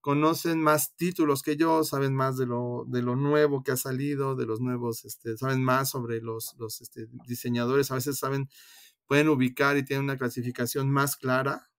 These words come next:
de, de, de diseñadores y juegos que han hecho que la que yo tengo. Pero, eh, creo que eso es padre, ¿no? Creo que eso es bien bonito, pero eso me encanta oírlos, me encanta que me digan, me enc-, me encanta que me cuenten las nuevas,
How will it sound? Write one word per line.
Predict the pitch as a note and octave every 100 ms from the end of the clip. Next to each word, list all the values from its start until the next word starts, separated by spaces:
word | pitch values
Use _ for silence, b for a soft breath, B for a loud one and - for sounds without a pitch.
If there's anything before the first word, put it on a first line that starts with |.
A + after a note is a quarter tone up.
| _
de, | A#2+ A#2+ A#2 A#2
de, | A2+ A#2 A#2 A#2 A#2 A2+ A2
de | A#2 A2+ A2+ A2+
diseñadores | A2 A#2 B2+ A#2+ A#2 B2 B2+ C3 -
y | A#2+
juegos | B2+ B2
que | -
han | B2
hecho | A#2+ A#2 D#3
que | - A#2
la | A2
que | A#2
yo | A#2+ A#2
tengo. | D#3+ D#3 C3+ b b b b b b _ _ _ _ -
Pero, | D#3 E3 F3 F3+ E3+ _ _ E3
eh, | D3+
creo | F3 A3+
que | A#3+
eso | B3
es | -
padre, | A3+ B3 -
¿no? | D3+ D#4+
Creo | - F3
que |
eso | F3+
es | F#3
bien | F3 F3+
bonito, | F3 E3+ F#3 D3
pero | D3 D3 C#3+
eso | D#3 F#3
me | F3 D3 C#3
encanta | D3 E3 E3
oírlos, | D#3+ D#3+ D#3+ D3+ D3
me | C3+
encanta | C3+ C#3 C#3
que |
me | B2+ B2
digan, | C#3 C3+ C3+
me | C3
enc-, | B2 A#2+
me | A#2+
encanta | C3 C3
que | C3
me | A#2
cuenten | A#2 B2 C3+
las | A#2+ A2
nuevas, | B2 A#2+